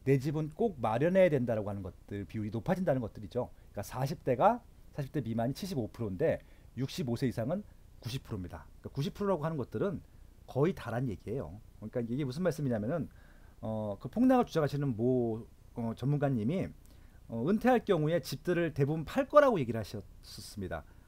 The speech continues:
어, 저도 이제 그 통계를 보-, 그, 그런 주장을 보고 되게 뜨아했었거든요.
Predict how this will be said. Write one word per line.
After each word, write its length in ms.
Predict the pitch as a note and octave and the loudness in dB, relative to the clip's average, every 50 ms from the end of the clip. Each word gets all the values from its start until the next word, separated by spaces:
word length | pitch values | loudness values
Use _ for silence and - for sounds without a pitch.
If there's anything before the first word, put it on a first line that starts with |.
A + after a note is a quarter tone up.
| - | -10
어, 120 | - A#2 A2+ | -8 -6 -4
저도 180 | - F3+ F3+ | -4 -2 -2
이제 100 | D#3 D3+ | -2 -2
그 140 | D3 - F#3+ | 0 0 0
통계를 380 | - - C4 B3+ C#4 B3+ A#3+ F3 | 2 2 4 4 4 4 4 2
보-, 160 | C3+ C#3 B2+ | 2 0 -2
그, 240 | - - C#3 D#3+ - | -2 -2 -4 -4 -2
그런 260 | - E3+ F3+ G3 E3 | 0 2 4 4 4
주장을 280 | - C3+ C3 D#3+ D#3+ D#3 | 2 2 2 2 2 2
보고 400 | - A#2+ A2+ G#2 D#3+ F#3+ C3+ - - - - - - | 0 -2 -2 0 0 0 0 -2 -4 -10 -20 -20 -8
되게 160 | - C#3 C#3 | -4 -2 -2
뜨아했었거든요. 920 | C#3 - C4 D4 D4+ D#4 C#4 - - F#3 - - A#2+ A2+ F#2+ A2+ G3+ B3+ | 0 0 6 8 10 10 10 8 6 2 0 -2 -2 -2 -2 0 -2 -2